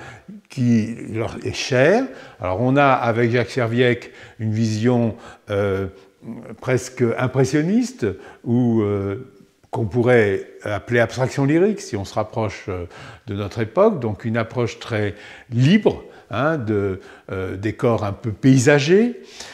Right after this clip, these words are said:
On a avec David Miller quelque chose qui intègre, euh, dans, euh, la terre vernissée,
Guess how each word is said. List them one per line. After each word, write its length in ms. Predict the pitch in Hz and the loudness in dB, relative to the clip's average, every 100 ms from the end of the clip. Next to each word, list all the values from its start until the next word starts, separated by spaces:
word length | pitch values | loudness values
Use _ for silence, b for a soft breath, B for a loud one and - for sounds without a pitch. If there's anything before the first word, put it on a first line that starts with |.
| B B B B - | B B B B -4
On 140 | 120 | 2
a 100 | 139 | 4
avec 240 | 123 120 | 6 4
David 300 | 113 123 131 | 2 2 2
Miller 320 | 131 131 135 135 | 2 4 4 2
quelque 300 | 120 - 120 | -2 2 0
chose 320 | - 127 - | 2 0 -2
qui 200 | 113 117 | -8 -6
intègre, 800 | - 139 135 147 135 123 104 92 - B B - | 0 0 4 4 6 4 0 -4 -8 B B -4
euh, 360 | 104 98 92 | -2 0 -2
dans, 600 | 92 107 135 139 120 104 | -2 2 4 4 0 -2
euh, 180 | 110 107 | -6 -4
la 160 | 110 113 | -2 0
terre 200 | 147 127 | 2 4
vernissée, 880 | 131 131 123 - 139 131 117 - | 4 4 2 0 4 6 6 2